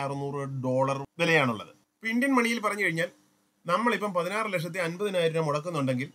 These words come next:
ഒരു വർഷത്തിന് ശേഷം നാൽപത്തി ഒന്ന് ലക്ഷത്തി അൻപതിനായിരം രൂപ കിട്ടും. അപ്പൊ വലിയ package എടുക്കുന്നവർക്ക്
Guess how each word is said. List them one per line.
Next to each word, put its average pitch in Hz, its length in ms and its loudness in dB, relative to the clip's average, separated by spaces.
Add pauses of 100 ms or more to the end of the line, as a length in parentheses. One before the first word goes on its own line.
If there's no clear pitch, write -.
(280)
ഒരു 196 240 -2
വർഷത്തിന് 170 340 -2
ശേഷം 147 280 -6 (100)
നാൽപത്തി 160 460 -2
ഒന്ന് 175 200 -6
ലക്ഷത്തി 156 340 -10 (240)
അൻപതിനായിരം 175 720 -4
രൂപ 143 100 -4 (100)
കിട്ടും. 156 220 -14 (140)
അപ്പൊ 139 220 -8
വലിയ 208 180 0 (140)
package 202 360 -4
എടുക്കുന്നവർക്ക് 170 480 -4